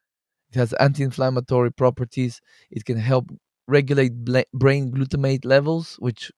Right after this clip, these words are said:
no time to get into that. And f-, fun fact, it's al-, it also has anti-biofilm properties, which is another thing that we can't really get into, but basically biofilms are, like,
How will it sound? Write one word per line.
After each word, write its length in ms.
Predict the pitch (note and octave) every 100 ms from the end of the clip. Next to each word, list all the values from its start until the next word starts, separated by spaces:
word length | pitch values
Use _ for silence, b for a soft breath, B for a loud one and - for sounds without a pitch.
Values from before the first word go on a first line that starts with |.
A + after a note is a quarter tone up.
| _ -
no 100 | A#2
time 220 | B2 A#2
to 100 | A#2+
get 160 | B2 B2
into 160 | C3+
that. 200 | D#3 D#3 - B B B B
And 180 | C3+ G2
f-, 200 | - - _
fun 520 | - - D#3+ F3+ F#3 _ _
fact, 460 | - - E3+ F#3 -
it's 180 | C#3 -
al-, 160 | C#3+ -
it 100 | D3+
also 240 | D#3+ F3 E3
has 180 | D#3 - -
anti-biofilm 1120 | E3 D#3+ D#3 B2+ C3 D3+ D3+ - D3 D3+ C#3+
properties, 500 | C#3 C#3 B2 A#2 A2
which 160 | A#2
is 180 | C3+ A#2+ b b b b b b
another 320 | C3 C#3+ D#3
thing 260 | D#3 E3 D#3
that 180 | C#3+ C3+
we 120 | B2+
can't 240 | - D3
really 180 | C#3 C3
get 240 | C#3+ C#3+ C3+
into, 260 | D3 D3+
but 220 | C#3 B2+
basically 300 | D3 C#3 -
biofilms 720 | B2+ B2+ C3+ C3 - B2+ B2+ A#2+
are, 80 |
like, 320 | A2+ A2+ G#2+